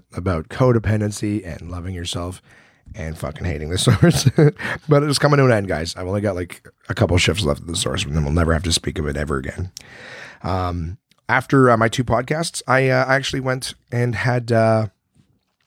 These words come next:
I had dinner with, uh, my buddy Mark. Mark, a listener of the podcast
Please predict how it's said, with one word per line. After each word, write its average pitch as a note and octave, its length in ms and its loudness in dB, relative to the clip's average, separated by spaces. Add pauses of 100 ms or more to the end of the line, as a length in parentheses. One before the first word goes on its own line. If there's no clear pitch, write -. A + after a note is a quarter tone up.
(120)
I A2+ 80 2
had B2 180 4
dinner B2 260 2
with, A#2 280 2
uh, A#2 180 4
my B2 140 4
buddy A#2+ 340 0 (380)
Mark. C#3 400 2 (140)
Mark, A#2+ 240 4
a A2+ 140 4
listener G#2+ 280 2
of A2+ 60 4
the G#2+ 120 -2
podcast B2+ 560 2